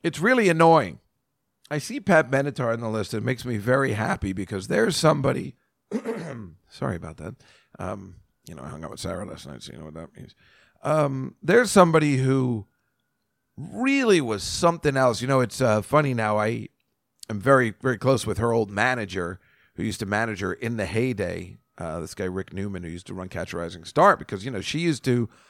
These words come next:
perform in between the comics at Catch a Rising Star. I mean, that's fascinating, you know. Uh, we're trying to do a documentary on Catch a Rising Star, and, you know, she would definitely be a part of it 'cause she was the shit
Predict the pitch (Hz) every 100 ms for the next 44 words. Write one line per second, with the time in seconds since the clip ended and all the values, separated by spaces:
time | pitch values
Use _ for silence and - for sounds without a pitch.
0 | _ _ _ - 143 151 151 151 151 147
1 | 139 151 151 185 277 214 - 110 143 160
2 | 147 160 143 147 - 196 214 120 131 135
3 | 190 247 165 113 87 82 101 117 120 117
4 | _ _ _ _ - 110 113 127 117 156
5 | 147 139 147 156 165 147 202 - 160 120
6 | 127 120 127 120 117 92 131 151 156 143
7 | 127 120 117 139 117 139 139 120 110 92
8 | 135 190 101 95 113 110 - _ _ _
9 | _ _ _ _ _ - - 403 269 120
10 | - - 156 214 -